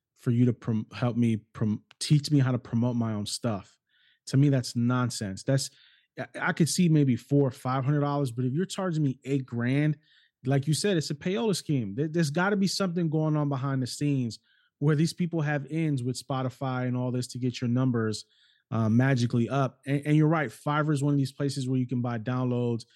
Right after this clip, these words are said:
you can buy YouTube downloads. You, I mean, it is, it's insane. If I'm, listen, if I'm gonna buy downloads,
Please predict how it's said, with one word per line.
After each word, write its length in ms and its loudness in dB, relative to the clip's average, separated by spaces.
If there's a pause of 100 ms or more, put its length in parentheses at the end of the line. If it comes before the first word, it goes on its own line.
(240)
you 80 -2
can 120 4
buy 180 2
YouTube 460 2
downloads. 680 2
You, 120 -4 (100)
I 80 -4
mean, 260 2
it 140 0
is, 320 0
it's 320 -4
insane. 560 0 (340)
If 160 -4
I'm, 220 -2
listen, 480 2
if 160 -8
I'm 140 0
gonna 160 4
buy 280 0
downloads, 580 -2